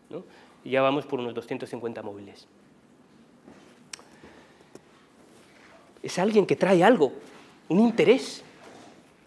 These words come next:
Y nuestro trabajo es satisfacer ese interés. No hay otra cosa, es tan sencillo. Las matemáticas, la química, eh, todo eso viene por añadidura. Son, esos son aprendizajes instrumentales.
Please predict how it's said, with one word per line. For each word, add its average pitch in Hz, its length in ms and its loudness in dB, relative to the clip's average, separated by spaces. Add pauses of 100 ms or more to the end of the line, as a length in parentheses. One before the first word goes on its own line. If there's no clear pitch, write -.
(760)
Y 160 80 -4
nuestro 156 260 2
trabajo 202 420 4
es 277 220 2 (280)
satisfacer 151 540 -6
ese - 140 -10
interés. 143 400 -10 (600)
No 190 100 4
hay 208 100 4
otra 202 140 -2
cosa, - 240 -10
es - 80 -12
tan 226 160 -8
sencillo. 165 500 -6 (360)
Las 208 160 8
matemáticas, 156 680 4 (220)
la 208 220 6
química, 131 460 -2 (360)
eh, 151 480 -4 (1040)
todo 247 200 0
eso 262 200 -2
viene 254 240 0
por 247 140 0
añadidura. 196 580 0 (1600)
Son, - 320 4
esos 240 180 0
son 269 140 2
aprendizajes 214 560 0
instrumentales. 160 880 -2